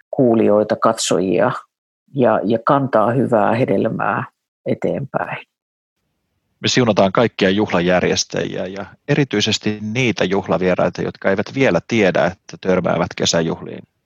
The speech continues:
Speaker 2: netissä. Anna meille viisautta jakaa myöskin niitä juhlia sellaisille ihmisille, jotka kaipaavat sinua ja etsivät sinua, eivät ehkä itse sitä tiedäkään.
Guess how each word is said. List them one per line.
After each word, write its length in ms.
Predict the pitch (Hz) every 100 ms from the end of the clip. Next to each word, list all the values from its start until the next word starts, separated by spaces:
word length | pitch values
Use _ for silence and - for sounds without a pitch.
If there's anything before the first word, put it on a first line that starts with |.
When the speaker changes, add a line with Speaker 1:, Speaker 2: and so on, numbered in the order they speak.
| _ -
Speaker 2:
netissä. 600 | 175 - - - - - 95 - _ _ _ _ _ _ _ _ _ _ _
Anna 180 | 107 107
meille 280 | 107 107 98
viisautta 520 | 107 104 95 87 85 95
jakaa 360 | 107 110 92 82
myöskin 380 | 87 82 - 82
niitä 200 | 82 85
juhlia 440 | 90 - 82 85
sellaisille 500 | - 104 92 90 80
ihmisille, 440 | 92 95 87 82
jotka 300 | 87 90 - -
kaipaavat 640 | 113 95 - 82 85 85
sinua 440 | - - 85 82 82
ja 160 | 82 -
etsivät 540 | 107 107 - - 78 -
sinua, 460 | - 87 85 82 _ _ -
eivät 200 | 107 98
ehkä 220 | 98 104
itse 280 | 110 - 107
sitä 280 | - 98 113
tiedäkään. 840 | 131 98 92 - - - 73 73